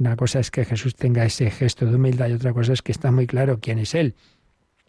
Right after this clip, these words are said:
Y en la misma línea se sitúa, por supuesto, San Juan,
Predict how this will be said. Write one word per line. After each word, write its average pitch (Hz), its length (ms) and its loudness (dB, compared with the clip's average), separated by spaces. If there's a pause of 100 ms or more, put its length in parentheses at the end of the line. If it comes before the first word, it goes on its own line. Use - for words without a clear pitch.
(200)
Y 180 100 2
en 160 80 2
la 120 80 -2
misma 123 260 0
línea 123 280 2
se 135 120 -2
sitúa, 123 320 -2
por 117 140 -4
supuesto, 123 440 0 (460)
San 110 380 0
Juan, 147 460 -2